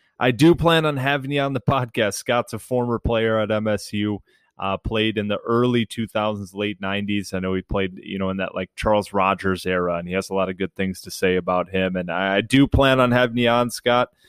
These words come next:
It's been a crazy couple, couple of months, really, here, uh, with, with canceled season, and then we're back, and then we're trying to figure this all out. So definitely,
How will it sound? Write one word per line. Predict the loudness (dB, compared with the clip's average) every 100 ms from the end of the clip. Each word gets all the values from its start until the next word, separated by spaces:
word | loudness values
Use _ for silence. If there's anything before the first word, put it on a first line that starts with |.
| _ _
It's | -2
been | 0
a | 2
crazy | 4 4 2 -2
couple, | -2 0 2 4 2 -2 -2
couple | -2 0 0
of | 0 -2
months, | -2 -2 -2 -6
really, | -2 0 0 -2
here, | -2 -2 -2 -6 _ _ _ _
uh, | -4 -2 0
with, | 0 0 -2 -6 -14
with | -6 -6 -6 -12 -20 -20 -16
canceled | -2 -2 0 -4 -6 -2
season, | 0 0 0 0
and | 2
then | 4
we're | 4
back, | 4 2 2 -2 -4
and | -4
then | -2
we're | -2
trying | -2 -4
to | -4
figure | -4 -2
this | -4 -2
all | -4 -4
out. | -6
So | -8 -2 -2 -2 -6
definitely, | 2 2 2 0 4 4 4